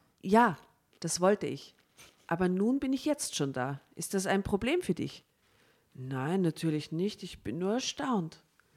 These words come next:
Es entging mir nicht, dass sich Nico so unauffällig wie möglich umsah, ob es irgendwelche verdächtigen Spuren gab, die auf Julia hinwiesen. Dass auf dem Küchentisch zwei benutzte Teeschalen standen,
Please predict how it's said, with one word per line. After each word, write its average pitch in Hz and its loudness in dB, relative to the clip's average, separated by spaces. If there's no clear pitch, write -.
Es - -2
entging 185 2
mir 196 6
nicht, 165 0
dass 151 -2
sich - -14
Nico 185 -2
so 180 0
unauffällig 220 -2
wie 170 0
möglich 147 0
umsah, 131 -2
ob 139 -4
es - -2
irgendwelche 151 0
verdächtigen 147 -4
Spuren 139 -2
gab, 135 -4
die 156 4
auf - 0
Julia 175 6
hinwiesen. 135 0
Dass - -6
auf 135 -4
dem 135 -4
Küchentisch 185 -4
zwei 143 -2
benutzte 185 -2
Teeschalen 160 2
standen, 170 -2